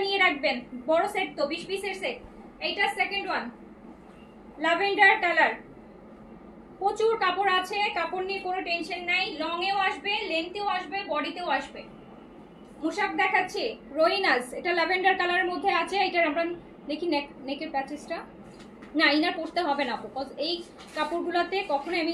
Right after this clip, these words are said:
দেখি নাই ইনার। আপনারা যদি এগুলো যত ওয়াশ করবেন, কাপড় কিন্তু, এই কাপড় থাকে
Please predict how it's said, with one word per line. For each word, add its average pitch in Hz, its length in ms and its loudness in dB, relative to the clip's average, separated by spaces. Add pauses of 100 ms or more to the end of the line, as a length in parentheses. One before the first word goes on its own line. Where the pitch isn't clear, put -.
(120)
দেখি 269 220 -2
নাই 302 100 2 (100)
ইনার। 262 260 4
আপনারা 294 300 -2
যদি 311 200 2 (800)
এগুলো 320 140 2 (180)
যত 277 180 4 (120)
ওয়াশ 294 180 4 (100)
করবেন, 311 300 0
কাপড় 285 280 -2
কিন্তু, 311 180 0 (320)
এই 285 140 -8
কাপড় 349 280 -2
থাকে 381 160 -4